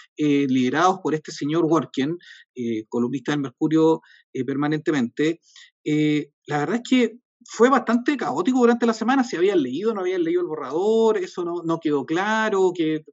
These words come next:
porque claro, era, pareciera ser que es una crítica directa sin leer el texto, ¿no? Entonces, y, eh, desde el inicio tener una postura en contra.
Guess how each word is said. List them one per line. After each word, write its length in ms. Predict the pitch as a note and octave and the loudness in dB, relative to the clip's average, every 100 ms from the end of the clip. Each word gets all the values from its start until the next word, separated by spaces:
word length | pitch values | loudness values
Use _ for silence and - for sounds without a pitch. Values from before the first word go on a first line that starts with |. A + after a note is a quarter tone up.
| - | -6
porque 320 | D#3+ - D#3+ | -2 0 0
claro, 240 | B3+ E4 | 2 2
era, 260 | G3+ G3+ F#3+ _ - | 2 0 -2 _ -4
pareciera 400 | F3 F3+ D#4+ C4+ | -4 0 2 2
ser 200 | - D4 | -2 -2
que 100 | C4+ | -2
es 120 | A#3 | 0
una 260 | A3+ A#3 A#3+ _ - | 0 0 -2 _ -6
crítica 440 | F#3+ A#3 C4 A#3+ | -2 -2 -2 -2
directa 640 | D3 D3 F#3 - B3 C#4 - _ | -2 -2 -4 -2 -2 -2 -4 _
sin 320 | - - B3 A#3+ | -16 2 2 4
leer 180 | C4+ - | 0 -6
el 120 | A#2 | -8
texto, 340 | - - _ _ _ _ - | -14 -20 _ _ _ _ -8
¿no? 200 | D3 F#3+ | -8 -4
Entonces, 540 | F#3+ G#3 G#3 A3+ - - - _ | 0 2 4 4 2 -12 -20 _
y, 420 | G3 A3+ C4 C4 - | 0 2 2 0 2
eh, 540 | F3 E3+ E3+ E3 E3 | 4 4 4 2 2
desde 200 | E3 E3 | 0 0
el 80 | F3 | 0
inicio 480 | A3 E4 - C#4+ D#4 | 0 0 -2 -6 -4
tener 220 | G3 G3+ | -4 -2
una 140 | G#3+ G3 | -2 -2
postura 380 | - - G#3 | -4 -4 -4
en 120 | F#3+ F#3 | -4 -4
contra. 480 | A#2 G#2+ - A2+ | -6 -6 -10 -16